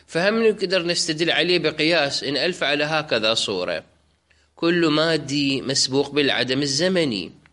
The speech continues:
وكل مسبوق بالعدم الزمني حادث، إذن كل مادي ماذا به؟ حادث. طبعًا المادي هو نفس المتغير،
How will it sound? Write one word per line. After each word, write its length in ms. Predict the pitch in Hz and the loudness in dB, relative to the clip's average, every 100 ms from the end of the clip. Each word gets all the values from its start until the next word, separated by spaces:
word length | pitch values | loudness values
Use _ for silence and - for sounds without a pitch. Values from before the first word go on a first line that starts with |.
| _ _ _ _ _ | _ _ _ _ _
وكل 420 | - 113 135 139 | -8 -2 0 2
مسبوق 500 | 151 156 - 156 160 | 2 2 0 0 0
بالعدم 520 | 160 151 143 143 147 147 | 0 0 0 2 2 2
الزمني 500 | 131 139 135 131 127 | 0 0 2 0 -2
حادث، 540 | 131 120 110 110 113 - _ _ | 0 0 0 -2 -4 -8 _ _
إذن 260 | 120 127 123 | -4 -2 -2
كل 340 | 139 147 110 | 0 0 0
مادي 560 | 104 120 143 151 165 185 | 0 2 0 0 -2 2
ماذا 300 | 151 147 139 | 2 2 0
به؟ 380 | 117 123 104 107 - - - | -2 -4 -6 -8 -14 -20 -20
حادث. 720 | - 113 101 92 98 95 95 - - - - - | -4 -2 0 -2 -4 -4 -4 -8 -20 -20 -20 -4
طبعًا 280 | 160 160 160 | 0 2 4
المادي 680 | 160 151 180 214 180 190 | 2 2 4 4 4 2
هو 100 | 196 | 2
نفس 260 | 208 220 - | 4 2 2
المتغير، 800 | 160 147 147 131 143 104 98 | 2 2 0 0 -2 -2 -2